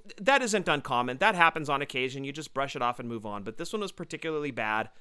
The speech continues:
You shared it on Twitter. I don't want to dwell on it. I don't want to get into the details of it. But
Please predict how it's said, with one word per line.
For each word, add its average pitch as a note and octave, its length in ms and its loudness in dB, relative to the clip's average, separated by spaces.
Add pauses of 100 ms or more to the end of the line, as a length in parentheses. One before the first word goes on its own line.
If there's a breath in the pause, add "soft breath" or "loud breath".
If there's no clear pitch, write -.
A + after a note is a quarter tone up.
(300 soft breath)
You E3 180 -4
shared F#3 260 2
it E3 80 4
on C#3+ 100 2
Twitter. A#2+ 420 -2
I C3+ 120 2
don't D#3 160 2
want F3 120 2
to E3+ 40 2
dwell D3 340 4
on C#3+ 140 2
it. D3 120 0
I B2 80 2
don't B2 140 0
want C#3+ 140 0
to C#3+ 40 -4
get C#3+ 140 0
into C#3+ 220 -2
the C#3 80 -6
details C3 520 -4
of A#2+ 160 0
it. A2+ 220 -4 (880)
But D#3 280 8